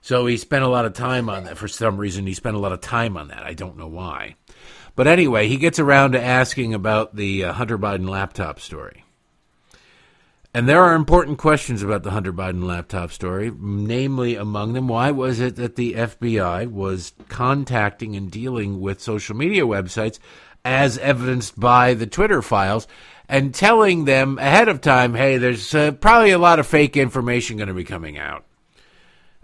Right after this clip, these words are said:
And, uh, much of it will involve Hunter Biden. So make sure you don't fall for that," right before the Hunter Biden story broke. Now, it's weird because the F B I had had Hunter Biden's laptop for about a year by the time the story broke.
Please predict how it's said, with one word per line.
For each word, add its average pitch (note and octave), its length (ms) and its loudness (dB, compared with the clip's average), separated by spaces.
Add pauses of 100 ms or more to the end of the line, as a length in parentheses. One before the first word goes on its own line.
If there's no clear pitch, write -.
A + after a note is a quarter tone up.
And, G#2 500 -6
uh, G2+ 180 0
much C#3 420 -2
of A#2+ 120 -4
it A#2 160 -2
will A2+ 220 -2
involve G#2+ 460 -2
Hunter A#2 360 -4
Biden. E2+ 680 -2 (1000)
So A2 220 -4
make C3+ 300 -2
sure D3 200 -4
you C3 140 -2
don't A#2+ 220 -4
fall C#3+ 360 2
for A#2+ 200 -2
that," F#2+ 220 -4
right D3 240 2
before D3+ 280 2
the C3+ 60 4
Hunter C3 200 2
Biden B2 340 4
story A2+ 340 -2
broke. - 420 0 (2000)
Now, B2 120 -4
it's C3 140 -4
weird D#3 440 4
because B2+ 500 2
the B2+ 140 6
F C#3+ 180 8
B B2+ 140 4
I B2 260 8
had B2 100 2
had D3 560 4
Hunter C3 300 4
Biden's B2 320 6
laptop B2+ 460 6
for G#2+ 160 -2
about A2 340 2
a G2+ 40 -2
year B2+ 600 4
by F#2 180 2
the F2+ 80 -4
time F#2 300 -4
the E2 60 -8
story A2+ 400 -4
broke. D2 500 -14